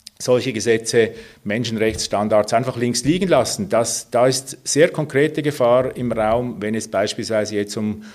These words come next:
KlimaaktivistInnen geht. Und vielleicht noch dies, also Staaten eben wie jetzt Russland,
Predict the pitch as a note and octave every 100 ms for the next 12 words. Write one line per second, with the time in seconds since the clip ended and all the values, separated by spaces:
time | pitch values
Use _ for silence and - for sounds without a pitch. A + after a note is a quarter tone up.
0 | - - - - G#2 G#2 G#2 A2 G#2 -
1 | G#2 G2 G#2 - A2+ G#2+ G#2+ G#2+ F2+ D#2+
2 | - - - B2+ A2 - - - _ _
3 | _ - - B2+ - F#3+ C#3 B2+ A#2 -
4 | - A2+ B2+ D3 C#3 A2+ C3 B2 B2+ B2
5 | - - - A#2 C#3 C#3+ C3 B2 B2 A#2+
6 | -